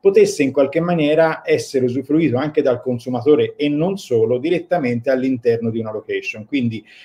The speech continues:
eh, questo totem, sono i totem tradizionali che noi conosciamo, che passano ad oggi advertising, ma all'interno c'è questa, eh, intelligenza artificiale che ingaggia il consumatore dal buongiorno e comincia un flusso conversazionale offrendo la possibilità di,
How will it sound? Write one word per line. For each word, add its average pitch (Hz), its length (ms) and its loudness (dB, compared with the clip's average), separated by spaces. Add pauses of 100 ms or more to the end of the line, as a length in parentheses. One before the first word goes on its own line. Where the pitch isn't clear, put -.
(160)
eh, 127 220 4
questo 147 280 2
totem, 117 600 2
sono 131 240 -4
i - 20 -6
totem 143 260 0
tradizionali 131 720 -2
che 113 120 -6
noi 120 180 -2
conosciamo, 117 560 -2
che 107 120 -10
passano 117 420 -6
ad 107 80 -6
oggi 123 200 2
advertising, 135 640 2
ma 151 80 -2
all'interno 156 500 0
c'è 113 220 -4
questa, 117 440 -4 (360)
eh, 135 140 -2
intelligenza 147 540 2
artificiale 196 460 2
che 170 120 -2
ingaggia 170 480 2
il 135 80 2
consumatore 185 640 0
dal 156 220 2
buongiorno 175 560 2
e 190 40 -8
comincia 160 380 0
un 156 100 0
flusso 185 280 -4
conversazionale 160 760 -2
offrendo 143 380 -2
la 127 80 2
possibilità 139 580 -2
di, 110 240 -10